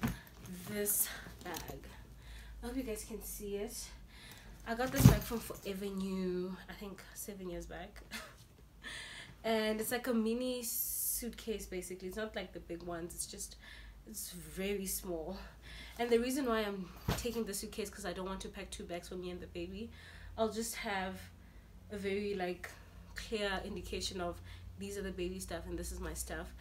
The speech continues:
because I felt like the last time I packed two bags and it was just too much for me. So let's just get into it before I start rambling. So first and foremost, you saw the suitcase that I'm using,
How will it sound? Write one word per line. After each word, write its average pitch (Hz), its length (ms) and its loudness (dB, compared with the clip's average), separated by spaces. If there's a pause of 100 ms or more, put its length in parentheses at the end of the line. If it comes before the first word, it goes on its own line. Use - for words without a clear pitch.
(280)
because 220 240 -2
I 214 100 2
felt - 600 -6
like 190 400 -4
the 190 80 -4
last 180 220 -2
time 202 180 -4
I 185 140 -4
packed 208 420 -8
two - 140 -6
bags 202 380 -4
and 196 160 -8
it 185 120 -6
was 185 160 -8
just - 340 -8 (640)
too - 140 -8
much 175 240 -4
for - 100 -10
me. - 220 -12 (580)
So 220 1080 4 (560)
let's 269 220 2
just 220 180 0
get 175 160 0
into 185 220 -6
it 139 160 -8
before - 200 -8
I 175 40 -6
start 147 240 -8
rambling. 156 440 -10 (400)
So 233 580 4 (280)
first 240 220 0
and 220 100 2
foremost, 208 560 -2
you 202 140 -4
saw 214 140 0
the 202 100 -2
suitcase 202 400 -4
that 180 140 -6
I'm 190 160 -4
using, 185 340 -4